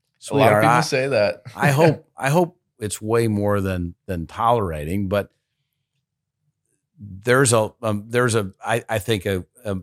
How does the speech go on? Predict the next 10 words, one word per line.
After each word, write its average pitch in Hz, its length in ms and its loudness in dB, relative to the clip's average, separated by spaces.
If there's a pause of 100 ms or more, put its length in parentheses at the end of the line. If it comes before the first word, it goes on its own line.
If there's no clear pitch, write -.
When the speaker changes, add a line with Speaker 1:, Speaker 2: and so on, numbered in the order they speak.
(420)
Speaker 1:
misperception 104 1000 -2
about 80 300 -6
Central 92 360 -8
Florida, 85 680 -4 (140)
uh, - 40 -10
and 80 460 -6
particularly 87 580 -8
Orlando 85 560 -4
as 76 160 -8
a 69 160 -12